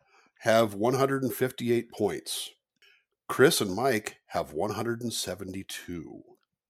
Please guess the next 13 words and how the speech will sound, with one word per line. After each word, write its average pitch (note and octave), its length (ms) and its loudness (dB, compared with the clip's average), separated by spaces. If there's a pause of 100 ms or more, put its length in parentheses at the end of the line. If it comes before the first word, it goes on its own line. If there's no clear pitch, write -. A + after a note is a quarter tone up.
(280)
So - 600 4 (720)
there A2 280 4
is B2 360 4
now A2 580 2 (180)
a, F#2 420 -4 (520)
uh, F#2 380 -8
fourteen A#2 600 -2
point A#2 340 0
difference G2+ 420 -2
between F#2+ 380 -6
the G2 60 -6
two G#2 200 -6
teams. E2+ 640 -8